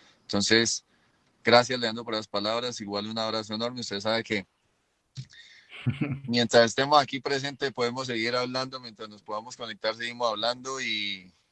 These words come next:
Speaker 1: y nada,
Speaker 2: <laughs>
Speaker 1: las cosas hay que ser claro y directo, lo que está bien de una cosa hay que decirlo, lo que está mal igual. Final de cuentas,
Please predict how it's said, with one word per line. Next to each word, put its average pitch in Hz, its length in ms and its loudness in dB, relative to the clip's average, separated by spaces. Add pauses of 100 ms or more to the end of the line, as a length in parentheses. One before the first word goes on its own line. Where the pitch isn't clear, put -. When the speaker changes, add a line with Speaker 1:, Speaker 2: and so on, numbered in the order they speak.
(260)
Speaker 1:
y 104 120 0
nada, 110 460 4
Speaker 2:
<laughs> - 0 -
Speaker 1:
las 104 220 -2
cosas 110 200 0
hay 120 60 -4
que 120 160 -6
ser 113 200 -2
claro 120 340 2
y 123 60 -6
directo, 104 520 -2
lo 98 200 -2
que - 120 -8
está 101 240 -4
bien 113 220 -2
de 120 320 -4
una 117 200 -6
cosa 123 280 -6
hay 113 80 -2
que 117 100 -2
decirlo, 110 300 -2
lo 117 120 -4
que - 120 -8
está 92 220 -4
mal 110 200 -2
igual. 101 340 0 (540)
Final 104 260 4
de 113 100 2
cuentas, 120 540 0